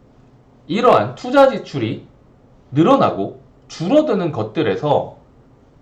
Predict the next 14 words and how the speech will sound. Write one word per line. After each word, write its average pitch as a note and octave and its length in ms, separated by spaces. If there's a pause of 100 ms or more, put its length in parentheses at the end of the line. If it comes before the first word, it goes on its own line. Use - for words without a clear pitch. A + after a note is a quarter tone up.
(180)
비롯해서 E3+ 640
이 D3 160
투자 D4 260
지출이라는 A3 640
게 F3 320 (140)
기본적으로 F#3+ 540
총수요 C4 320
안에 C3 200
들어가니까 A2 720 (340)
이게 G3+ 300
늘어나고 A3 560
줄어드는 D#3 580
게 B2+ 240
결국은 D3 600